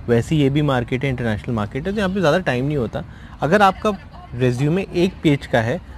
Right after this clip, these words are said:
तो आपके chances ज़्यादा होते हैं दूसरे candidates पे, क्योंकि वो इस एक page में ही जो है एचआर को पता चल जाता है कि आप उस company के लिए बने हैं कि नहीं बने हैं। तो एक page का रिज्यूमे जो है वो sufficient माना जाता है।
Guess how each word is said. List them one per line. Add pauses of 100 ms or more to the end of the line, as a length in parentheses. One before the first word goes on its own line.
(180)
तो
आपके
chances
ज़्यादा
होते
हैं
दूसरे
candidates
पे,
क्योंकि
वो
इस
एक
page
में
ही
जो
है
एचआर
को
पता
चल
जाता
है (400)
कि
आप
उस
company
के
लिए
बने
हैं
कि
नहीं
बने
हैं।
तो
एक
page
का
रिज्यूमे
जो
है (340)
वो
sufficient
माना
जाता
है।